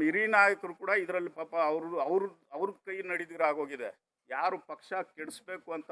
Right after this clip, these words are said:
ಬಂದಿದ್ದಾರೋ ಈ ಇಬ್ಬರು ಮೂರು ಜನ ಆದಿನಾರಾಯಣ್ ಅವ್ರನ್ನ ಕಟ್ಟಾಕೊಂಡು ಕೂತವ್ರೆ. ನಮ್ಮ ರಾಜ್ಯದಲ್ಲಿ ಒಂದು ಮಾತಿದೆ, ಎಮ್ ಎಲ್ ಎ ಆದ ತಕ್ಷಣ ಒಂದು ಐದತ್ತು ಜನಕ್ಕೆ ಕೈ, ಕೈಗೊಂಬೆ ಆಗ್ಬಿಡ್ತಾರೆ ಅಂತ.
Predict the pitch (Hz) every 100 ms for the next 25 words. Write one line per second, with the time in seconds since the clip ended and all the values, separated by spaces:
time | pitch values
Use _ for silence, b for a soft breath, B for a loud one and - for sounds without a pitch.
0 | 143 147 151 143 131 135 185 160 151 -
1 | 156 151 127 127 131 175 220 - _ _
2 | _ _ 156 208 214 190 165 156 143 143
3 | 147 175 - 180 - 196 190 160 151 -
4 | 127 104 - _ _ _ _ _ _ _
5 | _ _ _ _ _ _ _ _ _ 160
6 | 202 220 202 175 170 175 214 220 208 202
7 | 226 190 175 170 156 143 135 127 - _
8 | _ _ - 170 - 175 123 - _ _
9 | - 165 220 220 202 - 185 - 185 170
10 | 165 180 202 - 175 175 - 170 170 165
11 | 165 147 131 180 190 180 165 139 127 120
12 | 117 107 101